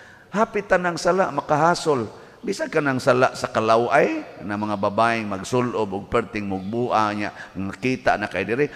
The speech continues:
hasol. Hasol sa mata. <laughs> Hasol sa sunahuna, sa pari, mahasol. Bisag matug na ta, kuyog. <laughs>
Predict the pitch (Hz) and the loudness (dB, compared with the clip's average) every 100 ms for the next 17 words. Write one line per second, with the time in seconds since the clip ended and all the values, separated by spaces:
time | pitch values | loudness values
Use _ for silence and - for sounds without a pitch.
0 | - 160 165 - 190 151 92 - - - | -4 -2 -2 0 0 -2 -6 -16 -20 -20
1 | - - - - - 123 131 - 147 143 | -20 -20 -20 -20 -12 -4 -4 2 2 2
2 | 120 147 - 139 - 104 98 - 87 - | 0 0 2 0 0 -4 -6 -6 -10 -10
3 | - - - - - - 110 156 - - | -14 -16 -14 -12 -8 -8 0 0 0 -4
4 | 113 101 - 104 - - - 98 - - | -6 -6 -6 -8 -8 -10 -10 -12 -10 -10
5 | - - - 123 143 160 165 160 151 160 | -10 -10 4 6 6 4 2 2 2 2
6 | 143 135 170 175 170 - 104 104 101 - | 6 8 8 6 4 2 -6 -6 -4 2
7 | 139 - 165 165 139 104 117 143 - 156 | 2 4 4 4 0 0 4 4 4 2
8 | 139 113 - - - - - - - - | 4 0 -8 -18 -18 -18 -18 -18 -18 -18
9 | - - - - - - - 80 - 110 | -18 -18 -18 -18 -18 -14 -12 -6 -4 -4
10 | 90 - - 85 - 117 123 120 131 139 | -6 -14 -8 -6 2 2 2 0 -4 -2
11 | 127 71 73 - 110 135 147 104 - - | -2 -4 -12 -2 0 2 0 -4 -12 -20
12 | - - - - - - - - - | -20 -20 -18 -2 -2 -2 -6 -10 -2